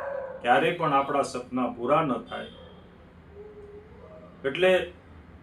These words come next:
પોતાના સપના પૂરા કરવા જે જે સી બીનો ડ્રાઈવર હતો, એને રિક્ષાનો ડ્રાઈવર થવું પડ્યું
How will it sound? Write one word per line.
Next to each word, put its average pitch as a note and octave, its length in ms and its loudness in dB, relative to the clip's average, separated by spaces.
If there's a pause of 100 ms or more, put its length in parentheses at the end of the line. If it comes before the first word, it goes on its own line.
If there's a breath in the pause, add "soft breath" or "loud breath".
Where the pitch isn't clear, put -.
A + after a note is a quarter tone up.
(280)
પોતાના G3 400 8
સપના F3 420 4
પૂરા D#3 340 8
કરવા D3+ 380 8
જે C#3 240 4
જે A#2+ 220 -2
સી G#3 200 2
બીનો G3 280 6
ડ્રાઈવર C#3 600 4
હતો, C#3 500 0
એને C3+ 240 0
રિક્ષાનો C3+ 560 -2
ડ્રાઈવર B2 380 0
થવું A#2 420 -8
પડ્યું A2+ 360 -10